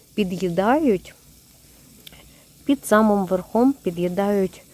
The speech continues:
помідор. Тому ми закрили від вовчків, вовчки будуть ударятися і не будуть з'їдати цей помідор. Звичайно, я вам розповідала, що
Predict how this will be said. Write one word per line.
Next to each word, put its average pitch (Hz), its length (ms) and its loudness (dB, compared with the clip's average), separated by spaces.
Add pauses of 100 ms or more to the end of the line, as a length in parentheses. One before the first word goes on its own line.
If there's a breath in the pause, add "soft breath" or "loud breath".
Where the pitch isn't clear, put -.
(300 loud breath)
помідор. 175 540 -2 (440 soft breath)
Тому 214 340 4 (140)
ми 214 220 4
закрили 185 600 -2 (120)
від 247 180 0
вовчків, 285 640 0 (560 loud breath)
вовчки 196 520 -2
будуть 170 420 -4 (180)
ударятися 202 1000 2 (400 loud breath)
і 226 100 6
не 202 140 4
будуть 240 380 0
з'їдати 196 580 -4 (340)
цей 202 120 -8
помідор. 175 540 -8 (240 loud breath)
Звичайно, 277 480 -4
я 220 180 -2
вам 196 200 -6
розповідала, 196 720 -6
що 180 340 -4